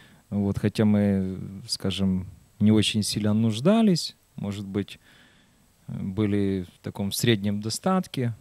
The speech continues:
по крайней мере, потому что мы трудились, и, естественно, какая-то копейка у нас была. Но,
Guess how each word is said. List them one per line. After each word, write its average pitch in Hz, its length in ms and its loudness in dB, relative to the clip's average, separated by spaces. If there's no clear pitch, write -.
по 107 100 -10
крайней 107 360 0
мере, 101 200 -2
потому - 300 -8
что - 180 -6
мы 104 120 0
трудились, 151 560 0
и, 110 40 -4
естественно, 101 520 -4
какая-то 110 400 -2
копейка 110 460 0
у 110 60 2
нас 117 200 0
была. 185 460 0
Но, 123 1400 2